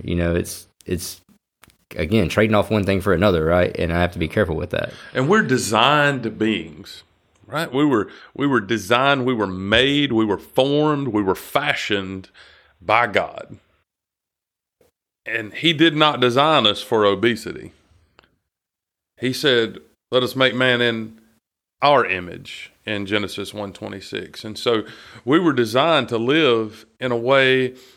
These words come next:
Speaker 2: that did not make sinfulness a part of our diet. And yet now we have.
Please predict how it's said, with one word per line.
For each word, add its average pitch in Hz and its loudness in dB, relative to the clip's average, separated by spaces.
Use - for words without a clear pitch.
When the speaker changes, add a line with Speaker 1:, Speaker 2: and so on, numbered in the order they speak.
Speaker 2:
that 123 2
did 175 4
not 95 -2
make 110 0
sinfulness 104 -2
a - -6
part 117 0
of 101 -2
our 92 2
diet. 85 -12
And 117 -2
yet 123 4
now 123 2
we 110 2
have. 87 -8